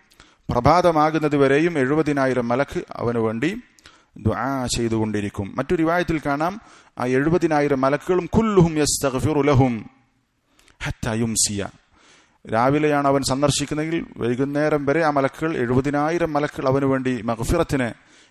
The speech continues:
ചോദിച്ചുകൊണ്ടിരിക്കും, ഇസ്തിഗ്ഫാർ നടത്തിക്കൊണ്ടിരിക്കും. വൈകുന്നേരമാണെങ്കിൽ രാവിലെ വരെയും മഗ്ഫിറത്തിനെ ചോദിച്ചുകൊണ്ടേയിരിക്കും,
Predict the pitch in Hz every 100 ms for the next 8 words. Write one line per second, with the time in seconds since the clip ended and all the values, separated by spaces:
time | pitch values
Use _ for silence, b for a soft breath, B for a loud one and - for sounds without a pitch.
0 | b _ _ _ - 143 151 - 131 123
1 | 113 - 107 98 - - 147 123 135 123
2 | 113 - 117 110 110 - 98 - 127 170
3 | 190 175 160 156 156 190 165 139 165 175
4 | 160 151 175 214 247 - b b b b
5 | b _ 113 117 117 185 180 156 143 135
6 | 147 139 143 131 127 117 113 117 107